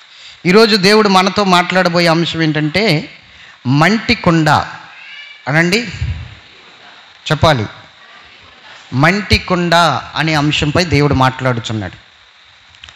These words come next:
ఇప్పుడు ఈ మంటి కుండ అనే అంశాన్ని మనం జాగ్రత్తగా పరిశీలన చేయాలి. మంటి కుండ, మంటి కుండ ఎంతమందికి తెలుసు?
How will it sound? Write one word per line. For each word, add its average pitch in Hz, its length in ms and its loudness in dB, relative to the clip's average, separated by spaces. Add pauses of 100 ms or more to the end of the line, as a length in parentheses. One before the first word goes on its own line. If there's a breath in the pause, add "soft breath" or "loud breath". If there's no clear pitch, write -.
(440 loud breath)
ఇప్పుడు 185 200 2
ఈ - 20 2
మంటి 190 360 0
కుండ 214 260 0
అనే 208 240 2
అంశాన్ని 185 680 0
మనం 175 320 -2
జాగ్రత్తగా 160 560 -2
పరిశీలన 143 580 -2 (140)
చేయాలి. 117 280 -4
మంటి 170 340 0
కుండ, 151 300 0
మంటి 160 360 0
కుండ 196 220 -2
ఎంతమందికి 185 460 -2
తెలుసు? 185 400 -4